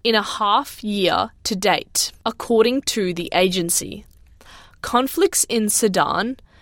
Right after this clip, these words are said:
the Democratic Republic of Congo, Myanmar, and the Russian war on Ukraine drove the most people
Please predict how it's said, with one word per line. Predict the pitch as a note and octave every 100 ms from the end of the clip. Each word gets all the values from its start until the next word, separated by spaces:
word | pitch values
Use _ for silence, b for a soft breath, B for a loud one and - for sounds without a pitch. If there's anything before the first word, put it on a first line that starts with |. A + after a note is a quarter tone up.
| b -
the | A3
Democratic | A3+ G#3+ C4+ - A3 F3+ F3+ -
Republic | G3 - G3+ F#3+ F#3+ -
of | F#3 -
Congo, | - G3 F#3+ - B2 C4+ b b b b
Myanmar, | G#3+ A#3 A3 G3 E3+ D#3 A#3 D#4 - - - _
and | G#3 G#3+
the | G3+
Russian | F#3+ G#3 - C4+ A3
war | G3+ F#3+ -
on | F#3+
Ukraine | F#3+ F#3 - E3+ C3+ G3 B3+ b b b -
drove | A#3 A3 G#3+
the | A3+
most | G#3+ F#3 A3 -
people | - G#3+ G3 B3 E4+